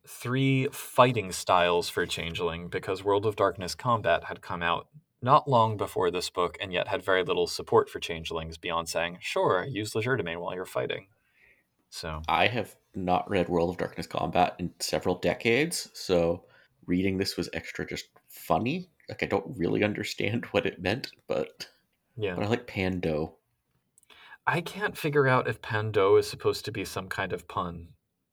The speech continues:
Speaker 1: Like, is it?
Speaker 2: I think so.
Speaker 1: It seems like it's supposed to be, but I don't know what it's punning.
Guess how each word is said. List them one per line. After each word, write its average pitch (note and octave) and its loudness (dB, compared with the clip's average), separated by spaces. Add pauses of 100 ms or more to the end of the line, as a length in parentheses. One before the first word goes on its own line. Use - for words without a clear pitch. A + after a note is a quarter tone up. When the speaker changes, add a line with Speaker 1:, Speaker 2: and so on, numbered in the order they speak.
(140)
Speaker 1:
Like, F2+ -2 (240)
is B2 -4
it? F3 -4 (480)
Speaker 2:
I C3 -2 (300)
think C3+ 6
so. F4 2 (420)
Speaker 1:
It - -6
seems G3+ -6
like C#3+ 4
it's A#2+ -2
supposed G#2+ 0
to F#2 -6
be, F2 -2
but F#2 -2
I F#2+ 2
don't F#2+ -2
know F#2+ -4
what F#2 0
it's F2+ -6 (460)
punning. E2 -6